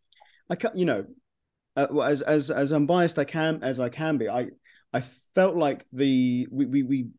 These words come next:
outplayed you in both games, and I'm, and I'm disappointed that we didn't get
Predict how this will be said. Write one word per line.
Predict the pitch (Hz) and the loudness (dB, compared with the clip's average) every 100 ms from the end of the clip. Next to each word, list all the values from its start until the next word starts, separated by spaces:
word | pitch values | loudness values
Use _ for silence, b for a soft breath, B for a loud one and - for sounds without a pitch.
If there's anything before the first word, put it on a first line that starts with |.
| _ | _
outplayed | 151 214 - 175 156 | -2 -2 0 0 2
you | 147 | 2
in | 139 | 2
both | 135 131 - | 2 0 -2
games, | 147 117 107 | -2 -2 -4
and | 98 123 | -4 0
I'm, | 123 131 | 2 0
and | 127 123 | 0 -2
I'm | 127 123 | 0 -2
disappointed | 151 165 - 160 160 156 117 | -4 -6 -4 -2 -2 -2 -4
that | 104 | -4
we | 104 123 | -2 -4
didn't | 123 117 113 | -2 -4 -2
get | 117 113 104 | 0 0 0